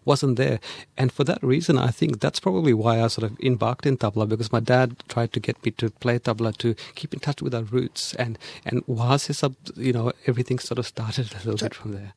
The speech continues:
Speaker 2: मैंने सुना है कि आप एक या दो घंटे ट्रैवल करके कार से आते थे मेलबर्न सिटी में तबला, अपना
Speaker 1: <laughs>
Speaker 2: म्यूजिक सीखने के लिए। तबला था उस टाइम पे कि सिर्फ म्यूजिक सीखने आते थे?
Speaker 1: जी, जी, मैं थोड़ा कुछ, um, तबला सीखने आत-, um, आता था। Uh,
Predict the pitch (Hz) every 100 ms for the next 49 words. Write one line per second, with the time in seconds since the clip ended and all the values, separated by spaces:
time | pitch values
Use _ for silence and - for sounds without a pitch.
0 | - 160 180 - 180 185 196 180 - 156
1 | 156 185 165 139 156 156 156 165 165 156
2 | 151 143 - 139 151 151 143 147 143 135
3 | 143 139 151 131 - 139 147 131 131 143
4 | 143 139 160 156 143 143 123 139 147 127
5 | 156 160 175 180 - 151 143 139 - 147
6 | 160 143 151 165 - 180 - 175 170 170
7 | 190 190 185 190 170 156 151 165 143 143
8 | 131 120 120 127 - - - 120 - 143
9 | 143 160 151 156 139 135 - 143 - 127
10 | 113 117 123 120 127 - 135 120 - -
11 | 120 110 123 120 117 139 180 - - -
12 | - 117 113 113 110